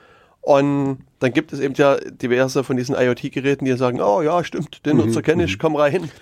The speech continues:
Speaker 2: Das sind,
Speaker 1: mach,
Speaker 2: das sind
Speaker 1: was du
Speaker 2: quasi
Speaker 1: willst.“
Speaker 2: die, die, die von, von Werk ab, äh, wo das Passwort
Speaker 1: Genau.
Speaker 2: nicht geändert
Speaker 1: Ja.
Speaker 2: wurde. Mhm.
Speaker 1: Und da hab ich einfach mal, äh, geguckt, was an dem Telnet-Port so los ist,
Speaker 2: Mhm.
Speaker 1: wer da alles so vorbeikommt und anklopft und so weiter. Und, und das waren, also, das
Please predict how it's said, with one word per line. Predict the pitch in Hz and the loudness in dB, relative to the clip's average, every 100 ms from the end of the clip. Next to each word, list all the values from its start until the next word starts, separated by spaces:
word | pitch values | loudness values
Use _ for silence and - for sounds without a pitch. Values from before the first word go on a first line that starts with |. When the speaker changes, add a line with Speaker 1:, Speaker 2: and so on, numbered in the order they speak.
| - | -4
Speaker 2:
Das | 110 | -2
sind, | 135 | 0
Speaker 1:
mach, | 160 | 2
Speaker 2:
das | |
sind | 147 | 2
Speaker 1:
was | 151 | 4
du | |
Speaker 2:
quasi | 139 139 | 2 2
Speaker 1:
willst.“ | 139 | 2
Speaker 2:
die, | 143 | 0
die, | 147 139 | 0 0
die | - 131 | 2 0
von, | - 120 117 | 0 0 0
von | - 113 107 | -2 -2 2
Werk | 123 135 - | 0 0 0
ab, | 127 - - | -2 -2 -2
äh, | 127 110 113 | 2 2 2
wo | 117 | 2
das | 113 | 2
Passwort | - 139 135 | 2 2 2
Speaker 1:
Genau. | 120 | 2
Speaker 2:
nicht | 113 | -2
geändert | 143 113 110 101 | -2 -2 0 2
Speaker 1:
Ja. | 151 | 0
Speaker 2:
wurde. | 95 98 - | 0 -8 -8
Mhm. | 107 104 113 - - - | -6 -6 -8 -16 -8 0
Speaker 1:
Und | 139 | 2
da | |
hab | 175 | 2
ich | 175 | 2
einfach | 147 156 139 | 0 0 -2
mal, | 143 139 139 - | 2 2 2 -2
äh, | - - | -10 -10
geguckt, | - 127 180 - - | -6 -2 -4 -2 -2
was | 147 | 0
an | - 135 | 2 0
dem | 127 | 2
Telnet-Port | 143 147 135 - 147 - | 2 2 -2 0 -2 0
so | 139 | 0
los | 123 185 214 | 2 0 -4
ist, | 208 - - | -8 -8 -2
Speaker 2:
Mhm. | 113 117 151 _ _ - | 0 0 -4 _ _ 0
Speaker 1:
wer | 143 | 2
da | 139 | 2
alles | 131 143 | 2 0
so | 135 | -2
vorbeikommt | 135 135 180 160 147 151 | -2 0 0 -2 -2 -4
und | 120 | -2
anklopft | 139 165 151 - | -2 -2 -4 -4
und | 139 | -6
so | 139 | -2
weiter. | 131 135 135 - _ _ - - _ - | -2 -2 -6 -10 _ _ -20 -20 _ -8
Und, | - 135 131 123 120 117 - | 0 4 4 2 0 -2 -2
und | 117 117 | -2 -2
das | - | -4
waren, | 117 117 110 | 0 0 -2
also, | 117 - 107 104 - _ _ _ _ _ _ _ _ | -6 -6 -6 -10 -18 _ _ _ _ _ _ _ _
das | - - | -14 -14